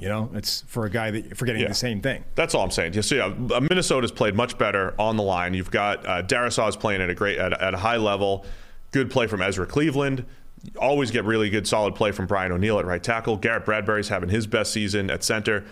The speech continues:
Speaker 2: And to your point, Ed Ingram at guard, he's been the weak link as a third-round rookie, right? Who,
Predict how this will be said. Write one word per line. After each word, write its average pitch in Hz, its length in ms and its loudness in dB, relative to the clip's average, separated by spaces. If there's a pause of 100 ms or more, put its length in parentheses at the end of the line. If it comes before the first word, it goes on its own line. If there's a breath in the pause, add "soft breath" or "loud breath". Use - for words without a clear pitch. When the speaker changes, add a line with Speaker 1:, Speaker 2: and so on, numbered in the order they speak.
(220 loud breath)
Speaker 2:
And 90 140 -2
to - 80 -4
your 101 100 2
point, 90 360 -2
Ed 98 160 0
Ingram 90 420 0 (160)
at 90 220 -4
guard, 87 440 0 (720 soft breath)
he's - 240 -2
been 101 160 2
the 95 80 2
weak 95 200 -2
link 85 280 -4
as 92 180 0
a 87 160 0 (160)
third-round 95 460 0
rookie, 92 280 -2
right? 87 240 0
Who, 92 320 0